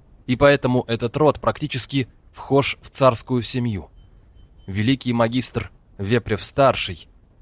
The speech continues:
советник малого круга. Обычно туда входят родственники государя,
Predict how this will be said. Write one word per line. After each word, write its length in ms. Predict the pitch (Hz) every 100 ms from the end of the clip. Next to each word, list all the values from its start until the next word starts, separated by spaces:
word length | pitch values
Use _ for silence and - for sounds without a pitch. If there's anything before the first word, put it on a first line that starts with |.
| _
советник 580 | - 120 107 127 - 123
малого 460 | 113 113 110 107 117
круга. 420 | 110 101 80 73 _ - _
Обычно 440 | - 117 156 - 104
туда 180 | 110 127
входят 400 | - 135 131 -
родственники 600 | 120 139 - 135 127 120
государя, 640 | 127 127 156 143 92 82